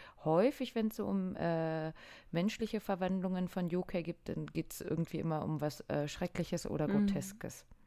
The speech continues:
Speaker 1: Also zum Beispiel auch, äh, Roku, Rokubi.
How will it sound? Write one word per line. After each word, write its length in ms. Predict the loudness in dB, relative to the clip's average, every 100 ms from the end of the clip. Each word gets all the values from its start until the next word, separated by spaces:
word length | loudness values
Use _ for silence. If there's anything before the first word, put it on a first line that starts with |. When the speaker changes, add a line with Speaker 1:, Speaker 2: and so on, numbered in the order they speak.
| -20 _ _ -20 -20 -6
Speaker 1:
Also 220 | -4 -2
zum 220 | -4 -2
Beispiel 320 | 0 0 0 4
auch, 240 | 4 2 -4 -14 -14 -16 -6
äh, 80 | 2 6 6
Roku, 440 | 6 4 2 2 2 4 2
Rokubi. 840 | 2 2 2 0 0 2 0 -2